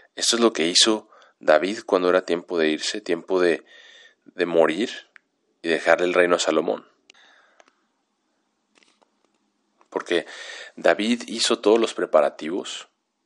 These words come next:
Sí, él tenía todo el oro, toda la plata, tenía hierro, tenía cedro, tenía muchas cosas listas para la construcción de la casa, tanto de Salomón como del templo.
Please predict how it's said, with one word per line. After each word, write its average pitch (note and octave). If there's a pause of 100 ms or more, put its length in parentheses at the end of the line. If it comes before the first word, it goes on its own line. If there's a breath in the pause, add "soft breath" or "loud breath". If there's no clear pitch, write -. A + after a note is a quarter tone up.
(640)
Sí, -
él F2+
tenía G2+
todo F#2+
el F#2+
oro, G2+
toda G2
la E2+
plata, E2+ (420 loud breath)
tenía D2+
hierro, F2+
tenía D#2+
cedro, F2
tenía E2
muchas A2
cosas F2
listas D#2+
para E2+
la D#2
construcción D#2+
de F#2
la F2
casa, E2 (2750 loud breath)
tanto E2
de E2+
Salomón F2 (1080 soft breath)
como E2+
del D2
templo. -